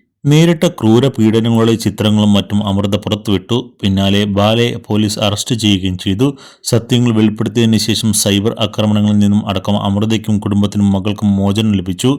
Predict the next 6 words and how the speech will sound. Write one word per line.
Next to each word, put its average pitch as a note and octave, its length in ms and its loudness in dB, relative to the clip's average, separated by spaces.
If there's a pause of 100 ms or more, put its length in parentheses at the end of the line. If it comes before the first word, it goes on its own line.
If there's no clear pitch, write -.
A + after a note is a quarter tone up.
(320)
മകളുടെ G2+ 400 2
താക്കീത് G#2+ 460 0
കിട്ടിയ G#2+ 340 -2
ശേഷം G#2 340 -2
കുഞ്ഞുമായി A#2+ 580 0
ബന്ധപ്പെട്ട G2+ 420 -2